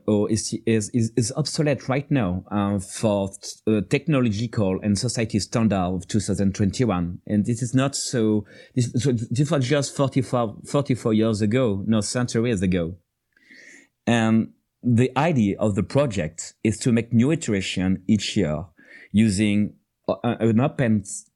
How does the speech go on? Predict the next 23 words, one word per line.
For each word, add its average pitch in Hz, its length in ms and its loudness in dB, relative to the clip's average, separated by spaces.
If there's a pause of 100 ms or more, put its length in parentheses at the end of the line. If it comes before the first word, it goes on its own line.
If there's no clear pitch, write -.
(140)
call 127 240 2
for 95 240 -4
science, 104 720 -2 (100)
using 104 480 2
open 117 320 2
science. 110 520 -2
We 165 100 2
don't 185 340 -2
t-, 151 140 2
want 143 320 2
to 143 100 0
keep 135 300 -2
this 113 140 0
project 110 360 -2
for - 220 -4
ourselves. 104 560 -2
We 113 80 4
want 110 300 2 (840)
teams 131 440 2
around 127 380 2
the 143 80 4
world 87 300 0 (100)
to 107 500 2